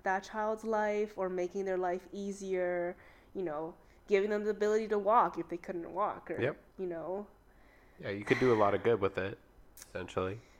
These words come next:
Speaker 1: And, you know, and I think that there's been a lot of talk about, you know, being able to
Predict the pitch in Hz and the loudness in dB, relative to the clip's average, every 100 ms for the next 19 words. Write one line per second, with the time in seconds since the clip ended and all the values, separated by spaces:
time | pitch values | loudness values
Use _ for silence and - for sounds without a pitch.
0 | - 233 220 214 208 202 196 196 202 214 | -6 -2 0 0 0 2 2 0 0 -4
1 | 214 208 202 202 196 190 - 202 190 185 | 0 0 2 0 0 -4 -4 -4 -2 -2
2 | 185 - 180 180 175 175 175 175 - - | -4 -6 -6 -4 -2 0 0 -2 -8 -18
3 | - - - - _ 214 202 180 170 175 | -20 -20 -20 -20 _ -8 -4 -2 -4 -6
4 | - 208 202 185 190 196 - 180 170 147 | -6 -4 0 0 0 -6 -4 -4 -4 -6
5 | - | -12